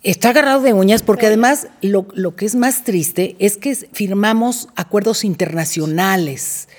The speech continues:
Speaker 1: de derechos de los niños y sale en la televisión, pero a la
Speaker 2: ¿Quién me
Speaker 1: hora
Speaker 2: dijo
Speaker 1: de
Speaker 2: el
Speaker 1: la
Speaker 2: otro día?
Speaker 1: hora
Speaker 2: "Somos el país de la pluma".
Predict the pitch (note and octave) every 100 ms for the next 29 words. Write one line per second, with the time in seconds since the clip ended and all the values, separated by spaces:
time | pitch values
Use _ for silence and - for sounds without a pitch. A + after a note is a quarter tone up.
0 | - - D#3 D3+ D#3+ G3+ - A#3 G3+ D#3
1 | C#3+ E3 F3+ F#3+ F3+ D#3+ D3+ C#3+ - -
2 | - - G3 G3 A3+ F#3+ D#3+ C#3 D3 C#3+
3 | C3+ - F#3 F#3 F3 D#3 - _ _ -
4 | F3+ F3 F3+ F#3 F#3+ E3 D#3+ A#3 F#3 F#3
5 | F3 F3+ F3 C#4+ E4+ C#4+ C4+ B3+ A3+ A3
6 | A#3+ G#3+ G#3 G#3+ G#3